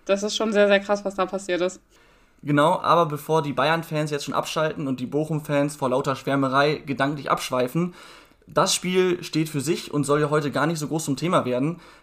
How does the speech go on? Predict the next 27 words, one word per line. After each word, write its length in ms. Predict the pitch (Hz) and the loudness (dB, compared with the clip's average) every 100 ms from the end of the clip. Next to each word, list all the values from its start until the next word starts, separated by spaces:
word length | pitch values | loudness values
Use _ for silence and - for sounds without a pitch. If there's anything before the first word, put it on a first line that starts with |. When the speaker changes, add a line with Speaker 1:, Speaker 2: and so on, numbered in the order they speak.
| _ | _
Speaker 2:
denn 320 | 139 196 139 | 0 0 -2
wir 100 | 131 | 0
haben 240 | 143 185 170 | 0 0 0
eine 240 | 151 151 | 0 0
kleine 460 | 147 - 143 190 214 | -2 0 2 2 2
Überraschung. 600 | 160 151 208 131 160 196 | 0 0 0 -4 -4 -2
Wir 100 | 139 | -2
haben's 180 | 151 165 | 0 -4
nicht 160 | 185 | -4
angekündigt, 720 | - 196 196 214 214 240 - | -4 -4 -4 -2 -2 -4 -4
aber 440 | 127 156 190 190 139 | 0 4 4 2 0
heute 300 | 151 175 180 | 0 0 0
mal 160 | 156 | -2
wieder 160 | 151 156 | 0 0
einen 220 | - 147 | 2 0
Gast 340 | 147 185 - - | 0 -4 -6 -6
zu 100 | 135 | -4
uns 140 | 127 | -4
eingeladen. 760 | - 120 123 120 110 123 185 - - - - | -4 -6 -4 -2 -2 -2 -4 -6 -6 -4 -2
Und, 400 | 131 135 139 - | 0 2 0 -2
ähm, 300 | 127 131 131 | -2 2 2
seit 240 | 127 135 - | 0 -2 2
einigen 320 | 151 220 214 | 2 4 4
Monaten 500 | 165 180 190 185 180 | 4 4 2 0 -6
kann 200 | - 165 | -6 -4
man 180 | 165 160 | -2 -2
ihn 320 | 143 147 147 | -4 -4 -6